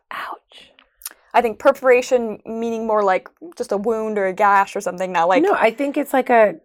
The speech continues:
Speaker 2: like
Speaker 1: an
Speaker 2: a
Speaker 1: open
Speaker 2: hole in
Speaker 1: head
Speaker 2: your
Speaker 1: injury.
Speaker 2: yeah, like a head wound, yeah.
Speaker 1: Yeah.
Speaker 2: So if you examine a man having a perforation of his temple, a, with a wound being upon it, you should i-, inspect his wound.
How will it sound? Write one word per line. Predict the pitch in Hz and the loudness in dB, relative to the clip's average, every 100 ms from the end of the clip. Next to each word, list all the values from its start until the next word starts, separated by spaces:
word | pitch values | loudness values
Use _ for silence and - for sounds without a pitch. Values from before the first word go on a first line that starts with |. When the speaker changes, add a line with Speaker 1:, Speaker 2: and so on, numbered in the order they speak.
| - | -6
Speaker 2:
like | 247 240 | -2 2
Speaker 1:
an | |
Speaker 2:
a | 233 | 6
Speaker 1:
open | 247 | 8
Speaker 2:
hole | 262 | 10
in | 254 | 10
Speaker 1:
head | 254 294 | 8 4
Speaker 2:
your | 403 | 4
Speaker 1:
injury. | 320 226 - | 0 2 6
Speaker 2:
yeah, | |
like | - - | 6 6
a | |
head | - 262 202 | 4 2 2
wound, | 165 160 - | -4 -6 -12
yeah. | - - - _ _ | -6 -6 -6 _ _
Speaker 1:
Yeah. | - 302 359 247 156 - | -6 -2 -2 -4 -10 -14
Speaker 2:
So | - 214 202 202 - | 2 6 6 4 0
if | 269 | 0
you | 302 359 | 4 4
examine | 285 277 262 262 | 2 0 0 2
a | 254 | 0
man | 214 180 190 285 320 | 0 -2 -2 -4 -10
having | - 208 202 | -2 0 0
a | 196 | -6
perforation | - 226 220 240 202 - 214 | -2 -4 -2 -2 -2 -6 -8
of | - - | -6 -6
his | 180 - | -6 -2
temple, | 302 294 277 269 277 - _ _ _ - | 0 4 6 6 4 -2 _ _ _ 0
a, | 208 | 0
with | 196 233 | 4 2
a | 214 | 4
wound | 196 254 294 311 294 | 2 2 2 2 2
being | 254 247 | -2 0
upon | 247 247 180 180 | -4 0 -2 -2
it, | 190 - _ _ _ _ | -8 -12 _ _ _ _
you | 202 | -8
should | 233 226 208 202 _ | -4 0 -2 -4 _
i-, | - | -12
inspect | - 220 214 - - - | -8 -6 -6 0 -2 0
his | 349 | -8
wound. | 233 180 156 277 | -6 -8 -8 -14